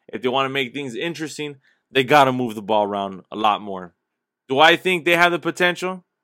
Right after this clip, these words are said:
Yeah, it's there. But the Warriors are too stacked.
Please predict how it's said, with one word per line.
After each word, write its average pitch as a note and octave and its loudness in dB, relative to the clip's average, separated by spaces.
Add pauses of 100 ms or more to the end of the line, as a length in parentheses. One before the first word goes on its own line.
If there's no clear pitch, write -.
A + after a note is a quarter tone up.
(200)
Yeah, G3 4
it's F#3+ 0
there. F3+ 0 (880)
But B2 4
the A#2+ -4
Warriors B2 2
are G#2+ -4
too A2 -12
stacked. G2 -6